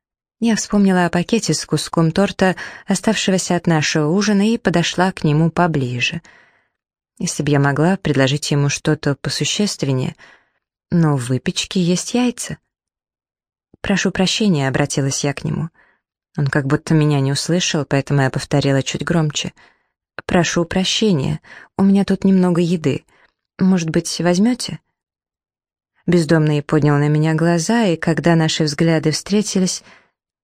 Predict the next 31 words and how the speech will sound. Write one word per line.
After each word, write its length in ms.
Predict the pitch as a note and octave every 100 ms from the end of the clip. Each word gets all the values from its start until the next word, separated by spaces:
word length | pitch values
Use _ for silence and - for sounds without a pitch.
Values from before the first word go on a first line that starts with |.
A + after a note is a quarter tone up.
| _ -
его 280 | E3 F3 G3
лицо 340 | F#3+ - A3+
показалось 720 | - G#3+ F#3 D#3+ F#3+ A3 -
мне 200 | G3+ G3+
невероятно 680 | G3 F#3+ F#3+ G3+ G#3 G3+ G#3
знакомым, 720 | G#3 A#3 - F3 D3 C3+ C3 - - - _ _ _ -
но 80 |
я 100 | F3
не 100 | F3
могла 260 | E3+ E3 F3
вспомнить, 760 | - - - A3+ A#3+ F3 D#3+ D#3+
откуда 400 | D3+ - D3+ D3+
я 140 | D3
его 180 | C#3 C#3+
знаю. 380 | C#3+ - - D#3+ _ _ _ _ _ _ _ _ _ _ _ _ _ -
Я 460 | D#3 F3 D#3+ D#3+
выпустила 600 | D3 F3 - - - D#3+
из 160 | D3+ D3+
рук 220 | D#3+ - -
пакет, 580 | D#3 - - G3 - _ _ _ _ _ _ _
и 60 | D#3
он 140 | D3+
упал 320 | D3 - E3
у 40 | E3
моих 320 | D#3 D3 -
ног 300 | D#3+ F#3 -
на 200 | D#3 C#3+
мокрый 420 | C#3 D#3+ - E3+
после 360 | D#3+ D3+ - D#3
дождя 360 | D#3+ D3+ D#3
тротуар. 680 | D3+ - - G3 F#3 D3+ C#3+